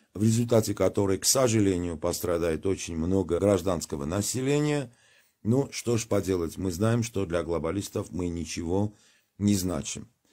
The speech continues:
Поэтому я, я прошу, чтобы все оставались в трезвом рассудке и понимали бы, что это всё большое продолжение договорников. Это опять продолжение тех же договорников,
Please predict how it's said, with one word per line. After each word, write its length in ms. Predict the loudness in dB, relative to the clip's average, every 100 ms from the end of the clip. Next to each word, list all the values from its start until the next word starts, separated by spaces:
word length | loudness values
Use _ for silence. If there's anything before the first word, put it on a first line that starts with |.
| -20 -20 -20 _
Поэтому 720 | 4 8 8 8 4 -2 -6 -4
я, 280 | 2 2 4
я 180 | 4 4
прошу, 340 | 6 4 2
чтобы 340 | -4 -4 -2 -2
все 320 | 0 2 2
оставались 560 | 2 0 2 2 0
в 40 | -4
трезвом 480 | 0 0 0 -4 0
рассудке 560 | 0 0 -2 0 0
и 180 | 0 0
понимали 540 | 2 0 2 2 2
бы, 140 | 2 0
что 220 | -2 -4
это 200 | -4 -6
всё 440 | -8 0 2 2 -2
большое 680 | -4 -4 -4 -2 0 0 -2
продолжение 680 | -4 -2 -2 -2 0 0
договорников. 800 | 0 -2 -2 -2 -2 -6 -6 -8 -8 _ -20 _ -10
Это 300 | -6 -6 -6
опять 580 | -8 2 4 4 2 -10 _ _
продолжение 640 | -2 0 0 2 2 2 -2 _ _
тех 240 | -2 0 2
же 120 | 0
договорников, 720 | 0 0 2 2 -2 -2 -4